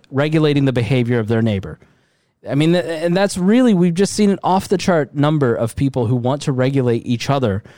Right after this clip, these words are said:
as opposed to regulating the thing that is causing most of the misery for all of us. Like, just get out of our way, let us be peaceful and productive and stop dividing us. Because when you have something as powerful as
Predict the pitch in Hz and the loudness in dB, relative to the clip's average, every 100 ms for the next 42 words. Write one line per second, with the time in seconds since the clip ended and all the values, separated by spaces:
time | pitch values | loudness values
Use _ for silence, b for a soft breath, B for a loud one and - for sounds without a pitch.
0 | B B 131 123 123 131 123 127 120 147 | B B -4 -2 0 0 0 -2 0 0
1 | 170 160 147 135 117 131 131 123 117 - | 2 2 2 0 0 -2 0 0 -2 -4
2 | - 151 147 135 117 120 131 127 113 110 | -2 0 2 0 2 2 0 0 0 0
3 | 113 113 110 104 120 82 104 90 - 69 | 0 0 -2 -2 -2 -2 -2 -4 -12 -14
4 | - - B B B 110 104 110 110 131 | -14 -18 B B B -6 -4 -4 -2 0
5 | 151 185 196 156 131 123 113 117 120 139 | 0 2 2 2 2 2 0 0 0 0
6 | - 123 113 135 120 - 117 110 107 101 | -2 -6 -4 -6 -6 -4 -4 -4 -8 -6
7 | 113 131 - 117 107 101 - 98 - 123 | -2 -2 0 -2 -2 -4 -4 -6 -4 -2
8 | 170 175 110 80 - - B B B _ | 0 0 -2 -4 -10 -16 B B B _
9 | 127 139 131 139 131 151 170 170 175 160 | -2 0 2 2 2 2 0 -2 -2 0
10 | 170 156 131 - 143 147 147 131 131 120 | 0 0 -2 -4 -2 2 0 0 0 0
11 | - 135 120 117 | 0 0 0 0